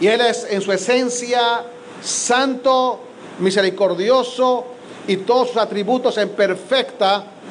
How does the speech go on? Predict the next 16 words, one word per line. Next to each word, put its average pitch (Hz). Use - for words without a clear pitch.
armonía 190
trabajan. 185
No 175
es -
que -
es 165
más 208
justicia, 214
menos 196
justicia, 190
o 175
más 202
amor 196
o 185
menos 190
amor. 175